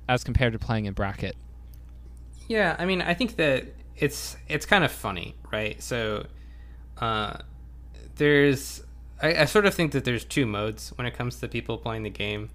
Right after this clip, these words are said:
Speaker 2: There's, like, your, you know, analytical mode where you're doing things that are, you know, things that you've thought about and labbed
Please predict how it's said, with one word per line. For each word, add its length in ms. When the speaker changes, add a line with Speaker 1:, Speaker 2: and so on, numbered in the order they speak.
Speaker 2:
There's, 200
like, 240
your, 540
you 160
know, 180
analytical 680
mode 440
where 160
you're 220
doing 280
things 460
that 220
are, 420
you 120
know, 260
things 320
that 100
you've 220
thought 400
about 360
and 220
labbed 340